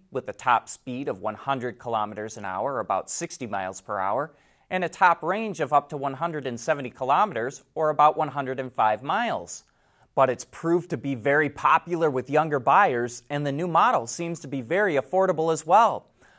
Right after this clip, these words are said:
Prices range between roughly fifty-seven hundred dollars and six thousand six hundred and fifty bucks. B M W is helping out others when it comes to image processing.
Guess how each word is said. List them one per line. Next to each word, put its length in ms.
Prices 460
range 340
between 340
roughly 380
fifty-seven 800
hundred 280
dollars 560
and 180
six 320
thousand 480
six 320
hundred 280
and 120
fifty 360
bucks. 580
B 160
M 140
W 340
is 140
helping 360
out 180
others 440
when 120
it 120
comes 380
to 240
image 400
processing. 920